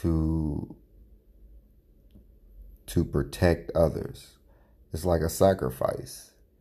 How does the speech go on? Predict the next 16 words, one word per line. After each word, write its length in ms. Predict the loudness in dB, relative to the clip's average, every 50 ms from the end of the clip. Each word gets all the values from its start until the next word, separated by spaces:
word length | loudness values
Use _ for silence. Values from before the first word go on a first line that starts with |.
| -20 _ _ _ _ -20 -8 -4
Uh, 520 | -2 -2 0 0 -2 -4 -4 -6 -8 -10 -14 -16 -20 -20 _ _ _ _ _ _
it 120 | -6 -4
feels 420 | 0 2 4 4 4 4 2 0 0
like 300 | 0 0 0 0 -2 -4 -12 -20 _ _ _ _ _ _ _ _ _ -4
the 120 | -2 0
Illuminati 840 | 2 4 4 6 6 6 4 4 4 6 6 6 6 4 2 -2 -2
or 120 | -4 -6
something 520 | -6 -6 -6 -6 -8 -8 -8 -8 -6 -4 -4
like 280 | -6 -6 -6 -8 -8
that, 220 | -6 -6 -6 -6 -4
man. 360 | -4 -4 -2 -2 -2 -4 -4
It's, 420 | -4 -6 -6 -8 -10 -16 -18 -18 -20 _ -20 _ _ _ _ -20 -20 -14 -4 -2
it's 160 | -2 -2 -2
disgusting. 760 | -6 -6 -6 -2 4 6 6 6 6 4 -4 -10 -10 -10 -10 -14 -18 _ _ _ _ _ _ _ -20 _ -4
And 200 | -2 -2 0 2
then, 540 | 2 4 4 4 4 4 2 0 -2 -4